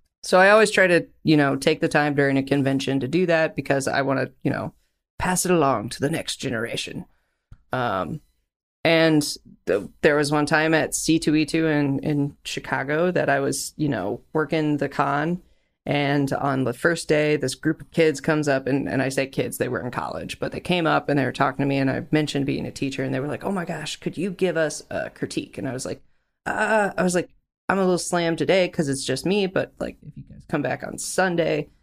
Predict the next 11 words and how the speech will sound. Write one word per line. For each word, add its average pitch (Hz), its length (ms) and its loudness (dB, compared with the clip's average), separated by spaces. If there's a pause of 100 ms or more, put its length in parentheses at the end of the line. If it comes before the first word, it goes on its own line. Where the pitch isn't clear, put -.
(200)
I'll 143 140 2
have 147 240 -2
a, 82 400 -2
an 151 120 0
assistant 165 640 -2
and 139 340 -2 (280)
I 143 80 -4
can 143 200 -2
do 135 140 -2
it - 80 -6
then." 101 240 -4